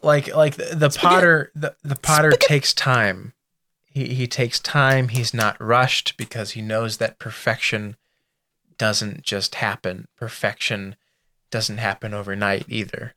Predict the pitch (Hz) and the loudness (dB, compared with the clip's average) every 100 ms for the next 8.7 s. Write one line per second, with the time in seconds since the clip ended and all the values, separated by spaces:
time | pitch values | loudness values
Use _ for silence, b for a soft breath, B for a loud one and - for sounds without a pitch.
0 | - 104 104 104 104 98 117 127 131 127 | 0 4 6 6 6 6 4 4 4 4
1 | 120 117 117 113 113 123 113 110 101 90 | 4 2 0 -2 -2 -4 -2 2 0 0
2 | - 98 - - 123 117 113 104 104 92 | -4 -2 -2 2 4 4 0 -4 -10 -6
3 | 101 98 98 95 98 104 - - 110 104 | -6 -4 -6 -6 -6 -8 -10 -8 -6 -6
4 | 104 - 107 185 208 202 143 101 104 - | -8 -6 2 2 4 2 2 -4 -8 -8
5 | - 104 95 90 92 92 - 90 - 87 | -6 -4 -2 -2 -2 -4 -6 -10 -2 0
6 | 87 - - 90 85 - 92 85 87 85 | 0 -6 -12 -10 -10 -10 -10 -10 -12 -12
7 | - 82 80 - - - - - - - | -10 -10 -10 -12 -18 -18 -16 -14 -14 -10
8 | 82 65 55 - - - | -8 -8 -10 -14 -14 -16